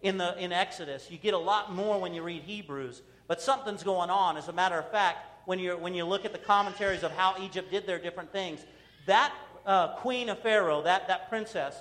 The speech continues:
of Pharaoh comes down. And she didn't just go anywhere in the river. They would, they actually had these fenced-in areas where the, where they would come down and get down in there, and she could do her bathing and ceremonial bathing, and they would have different maidens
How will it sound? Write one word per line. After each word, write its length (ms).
of 200
Pharaoh 400
comes 240
down. 340
And 100
she 180
didn't 200
just 240
go 260
anywhere 420
in 100
the 60
river. 340
They 100
would, 280
they 100
actually 440
had 380
these 160
fenced-in 540
areas 640
where 180
the, 100
where 300
they 140
would 200
come 220
down 360
and 160
get 200
down 220
in 180
there, 280
and 160
she 180
could 180
do 180
her 180
bathing 520
and 120
ceremonial 560
bathing, 500
and 100
they 60
would 120
have 200
different 320
maidens 480